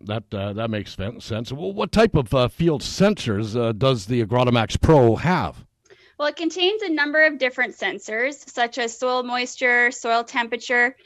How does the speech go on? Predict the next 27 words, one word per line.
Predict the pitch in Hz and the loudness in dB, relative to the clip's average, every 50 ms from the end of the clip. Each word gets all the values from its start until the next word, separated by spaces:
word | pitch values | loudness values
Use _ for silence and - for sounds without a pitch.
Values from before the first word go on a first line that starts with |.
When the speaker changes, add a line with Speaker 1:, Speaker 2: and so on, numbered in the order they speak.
| _ - _ _ - | _ -20 _ _ -2
Speaker 2:
or | 269 262 | -2 0
even | 269 302 277 302 311 | 0 -2 -4 -4 -4
soil | 311 - 294 262 269 | -4 -4 -4 -6 -6
salinity | 269 - 240 233 226 226 233 240 269 277 294 320 285 - | -6 -8 -6 -6 -6 -6 -6 -8 -8 -8 -8 -8 -8 -8
if | - 226 226 220 _ | -8 -8 -10 -10 _
the | - 233 226 226 | -8 -6 -6 -6
grower | 220 214 226 220 220 220 220 | -4 -4 -4 -2 -2 -2 -2
chooses, | 220 - - 220 208 220 254 262 285 370 415 - _ _ _ _ _ _ _ _ _ - | -2 -4 -8 -8 -6 -4 -2 -2 -2 -4 -6 -10 _ _ _ _ _ _ _ _ _ -6
uh, | 220 214 208 214 240 | -4 -2 -2 -2 -2
leaf | 254 339 370 359 - | -2 -2 -4 -2 0
wetness, | 370 359 - - 339 349 349 359 349 | 0 0 2 2 0 0 0 0 -2
solar | - - - - - - 302 294 302 302 302 | -8 -16 -20 -20 -10 -6 -6 -2 -2 -2 -2
radiation, | 294 294 294 277 285 277 277 277 277 - - 285 277 277 277 - | 0 0 -2 -2 -2 -2 -2 -2 -2 -2 -2 0 0 0 -2 -4
and | - 262 254 | -4 -2 -2
of | 254 254 - | -4 -4 -4
course, | - 311 269 269 269 - | -2 0 0 0 0 -4
sensors | - 262 254 262 - - 254 247 247 | -6 -6 -6 -6 -4 -4 -2 -2 -2
such | - - 240 233 233 254 | -4 -4 -6 -4 -4 -6
as | 233 226 - | -10 -10 -8
temperature, | - 294 277 277 269 269 269 - 285 262 254 254 247 | -8 -6 -6 -6 -6 -8 -6 -4 -2 -2 -2 -2 -2
relative | 226 247 254 247 247 247 262 262 - | -2 -2 -2 -2 -4 -6 -8 -14 -14
humidity, | - 262 240 233 226 226 233 226 233 233 233 | -14 -12 -10 -8 -6 -6 -8 -8 -8 -10 -12
precipitation, | 226 - 247 233 - 269 254 262 254 - - 247 240 233 233 - 240 226 226 226 220 202 - | -12 -14 -16 -14 -12 -12 -12 -12 -14 -14 -12 -10 -10 -10 -8 -6 -6 -6 -6 -6 -8 -12 -14
wind | - 226 233 226 226 220 | -10 -8 -8 -8 -8 -10
speed, | - - - 226 220 220 220 - - | -12 -14 -12 -10 -8 -8 -8 -8 -8
and | 202 202 208 202 | -8 -8 -8 -8
direction. | 196 202 202 185 175 - - - 85 - - | -4 -2 -2 -2 -4 -6 -10 -14 -14 -14 -16